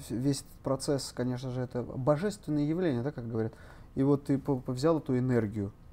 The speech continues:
и ты не знаешь, че с ней делать. Это вот этот, этот комочек энергии, и он у тебя вызывает, он тебя облучает всеми спектрами, э, любовью, э, состраданию, злости, юмором — все спектры.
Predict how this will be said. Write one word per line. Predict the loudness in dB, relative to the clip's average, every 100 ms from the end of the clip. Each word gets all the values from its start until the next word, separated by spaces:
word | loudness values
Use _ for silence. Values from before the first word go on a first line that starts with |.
| -14 -4
и | -2
ты | 2
не | 2
знаешь, | 4 2 0
че | -2 -4 -2
с | -4 -2
ней | 0
делать. | 2 2 0 -4 -12
Это | -12 -8
вот | -8 -6
этот, | -4 -4
этот | -4
комочек | 0 2 2 -2 -4
энергии, | -2 0 0 0 -2 -4 -8 -20 -8 2
и |
он | 4
у | 4
тебя | 2 0
вызывает, | 0 2 2 2 0 -12 -20 -10 0
он | 2
тебя | 4 4
облучает | 4 2 0 0 0 2 4 2 -6 -16
всеми | -14 -14 -4 0 0
спектрами, | 0 0 -2 -2 -4 -2 -4 -4
э, | -4
любовью, | -2 0 2 0 2 2 4 2 -6 -14 -14 -10 4
э, | 10 12 12 12 10 8
состраданию, | 4 -2 0 0 2 2 2 2 2 2 2 0
злости, | 2 4 4 2 -2 -2
юмором — | 0 2 4 2 0 -4 -12
все | -4 6 6
спектры. | 6 2 4 4 2 -6 -6